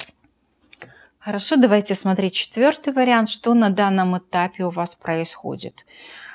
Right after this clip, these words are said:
А, старший аркан «Смерть» указывает мне на то, что у вас происходят кардинальные перемены в вашей жизни.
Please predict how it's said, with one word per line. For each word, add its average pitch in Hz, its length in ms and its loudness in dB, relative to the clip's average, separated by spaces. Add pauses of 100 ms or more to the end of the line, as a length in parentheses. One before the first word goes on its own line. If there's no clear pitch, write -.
(180)
А, 175 260 -2
старший 180 520 -2
аркан 170 360 -4
«Смерть» 170 540 -8
указывает 165 500 -8
мне 165 160 -6
на 156 140 -8
то, 247 180 -6
что 185 280 -6
у 165 40 -8
вас 180 480 -10
происходят 233 720 -6
кардинальные 175 800 -4
перемены 175 640 -4
в 170 60 -12
вашей 165 440 -4
жизни. 156 640 -6